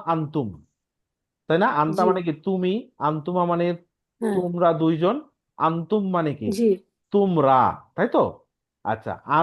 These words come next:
Speaker 2: জি।
Speaker 1: আনতার মানসুব মাজরুর ছিল কি? কা। আর
Speaker 2: কা।
Speaker 1: হ্যাঁ, আনতুমা ছিল কি?
Speaker 2: জি, ওস্তাদ জি।
Speaker 1: কুমা।
Speaker 2: কুম।
Speaker 1: কুমা,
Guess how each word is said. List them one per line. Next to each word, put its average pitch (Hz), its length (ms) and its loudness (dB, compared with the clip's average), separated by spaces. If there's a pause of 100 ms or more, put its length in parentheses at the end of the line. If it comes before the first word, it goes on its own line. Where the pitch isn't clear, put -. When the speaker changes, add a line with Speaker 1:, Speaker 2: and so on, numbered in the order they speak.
Speaker 2:
জি। 180 160 -2
Speaker 1:
আনতার 202 220 6 (320)
মানসুব 151 540 0
মাজরুর 175 460 -2
ছিল 202 260 -4
কি? 214 160 -6 (140)
কা। 170 180 2 (1080)
আর 131 300 4 (160)
Speaker 2:
কা। 214 200 0 (360)
Speaker 1:
হ্যাঁ, 131 320 -2
আনতুমা 175 520 -2 (120)
ছিল 220 260 -4
কি? 220 220 -6 (120)
Speaker 2:
জি, 214 240 -2
ওস্তাদ 220 320 0
জি। - 20 -2
Speaker 1:
কুমা। 202 320 0 (260)
Speaker 2:
কুম। 277 240 4 (420)
Speaker 1:
কুমা, 226 240 2